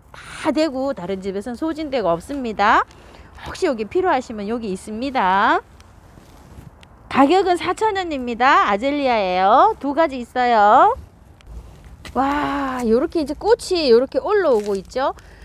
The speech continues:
요게 복바이치라는 건데요. 지금 요렇게 해서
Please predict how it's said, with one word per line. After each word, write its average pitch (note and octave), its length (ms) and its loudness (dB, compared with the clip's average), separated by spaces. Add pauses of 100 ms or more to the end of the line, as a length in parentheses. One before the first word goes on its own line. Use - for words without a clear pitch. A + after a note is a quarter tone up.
(140)
요게 D#4+ 520 2
복바이치라는 C4 1080 0
건데요. F#3 680 0 (280)
지금 D4 580 -2
요렇게 C#4 400 0
해서 A3+ 480 2